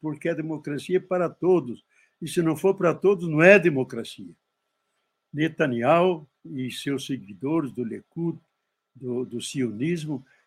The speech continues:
querem Israel só para judeus, coisa que Einstein não quis,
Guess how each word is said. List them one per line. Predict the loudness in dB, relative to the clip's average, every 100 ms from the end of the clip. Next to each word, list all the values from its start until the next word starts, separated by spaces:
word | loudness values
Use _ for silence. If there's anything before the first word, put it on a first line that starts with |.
| _ _
querem | 8 10 10 10 4 0 -6
Israel | -6 -6 -2 2 2 2 0
só | -6 -8 2 2 2
para | 2 4 4
judeus, | 2 -4 -4 8 8 8 2 -8 -20 _ _ _ _ _ _ _ _ _ _ _ _ _ _ 2
coisa | 6 6 4
que | 2 0 4
Einstein | 6 6 6 4 4 4
não | 0
quis, | -4 -4 -4 -6 -12